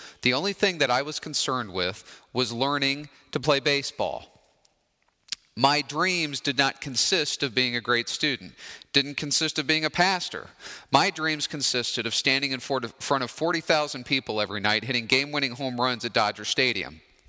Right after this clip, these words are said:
I was absolutely convinced that was what I was gonna do. And I recall one time, uh, speaking with someone who was pressing me toward, uh, trying to do better in school, and I remember telling them very matter-of-factly, "Look, I've got, I've got bigger things I want to accomplish in life than,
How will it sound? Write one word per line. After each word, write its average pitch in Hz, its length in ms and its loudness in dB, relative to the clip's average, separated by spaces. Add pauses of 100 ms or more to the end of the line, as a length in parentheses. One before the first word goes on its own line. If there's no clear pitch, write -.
(340)
I 135 120 6
was 131 120 -4
absolutely 151 680 0
convinced 151 540 0
that 131 180 2
was 120 160 -8
what 110 160 2
I 107 80 4
was 113 160 -4
gonna 104 220 -4
do. 139 320 0 (840)
And 135 100 8
I 143 60 4
recall 165 460 0
one 156 220 -2
time, 147 500 0
uh, 120 180 2
speaking 156 460 -2
with 135 140 -2
someone 131 500 0 (320)
who 135 240 0
was 117 380 0 (160)
pressing 160 440 2
me 131 200 2
toward, 120 520 -4
uh, 107 280 0 (140)
trying 135 200 2
to 127 80 -6
do 123 120 -4
better 120 220 2
in 110 80 -8
school, 180 400 -2 (300)
and 160 100 6
I 170 40 4
remember 170 300 0
telling 175 360 0
them 147 180 -4
very 151 240 2
matter-of-factly, 143 880 2
"Look, 170 260 -2
I've - 160 0
got, 214 220 2
I've 202 160 -2
got 123 240 0
bigger 139 220 0
things 127 340 -2
I 120 100 4
want 120 200 -4
to 95 80 -6
accomplish 104 580 -2
in 92 100 -8
life 90 340 0
than, 95 320 -6